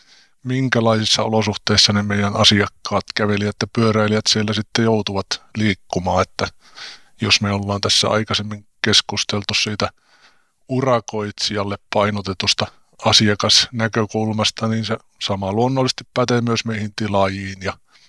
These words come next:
sitä asiakasnäkökulmaa ei mitenkään muuten omakohtaisesti pysty kokemaan kuin liikkumalla tuolla pyöräteillä sitten kävelemällä ja pyöräilemällä.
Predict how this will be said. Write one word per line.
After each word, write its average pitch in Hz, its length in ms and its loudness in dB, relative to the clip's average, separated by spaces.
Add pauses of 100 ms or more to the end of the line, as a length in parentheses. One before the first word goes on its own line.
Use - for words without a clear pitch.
(720)
sitä 104 380 0
asiakasnäkökulmaa 113 1200 2
ei 110 100 2
mitenkään 110 560 -2
muuten 101 440 -4 (240)
omakohtaisesti 107 880 -2 (100)
pysty 107 320 -4
kokemaan 101 520 -2
kuin 101 180 -8 (600)
liikkumalla 107 680 -2
tuolla 95 320 -10 (140)
pyöräteillä 95 560 -2
sitten - 380 -6
kävelemällä 101 540 -2
ja 104 80 0
pyöräilemällä. 95 680 -2